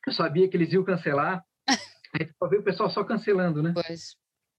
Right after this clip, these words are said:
Speaker 1: "Ah, vai ter em setembro." Esse cara não vai dar. E aí tu vê só o pessoal cancelando aqui as apresentações que vão ter. E eu acho assim, ó,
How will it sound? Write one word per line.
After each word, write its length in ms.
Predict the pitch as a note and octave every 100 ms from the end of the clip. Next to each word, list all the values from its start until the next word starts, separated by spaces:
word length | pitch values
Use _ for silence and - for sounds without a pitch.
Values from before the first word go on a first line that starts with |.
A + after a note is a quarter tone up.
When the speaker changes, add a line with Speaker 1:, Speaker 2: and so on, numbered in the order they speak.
| _ _ _
Speaker 1:
"Ah, 140 | F#3+ F3+
vai 120 | F3+
ter 80 | G3
em 60 |
setembro." 380 | F#3 F3+ F#3+ F#3+
Esse 100 | F3
cara 200 | D4 E4+
não 120 | G3
vai 200 | C#3 F#3
dar. 280 | G3 G#3+ A3 - _ _ _ _
E 60 | D#3+
aí 80 | D#3
tu 80 |
vê 80 | E3
só 180 | E3+ F#3+
o 60 | F#3
pessoal 540 | F#3+ - F#3 F#3+ F3
cancelando 580 | - E3+ F3+ D#3+ E3+ E3
aqui 140 | C#3 D3+
as 120 | C#3+
apresentações 580 | C#3 C#3+ C#3+ C#3 D#3+ D3
que 100 | D3+
vão 120 | C#3+
ter. 220 | - D#3+ E3 - - - - -
E 100 | F3+
eu 140 | G3 B3+
acho 220 | A#3 A3+
assim, 260 | - G3+ F3
ó, 160 | C3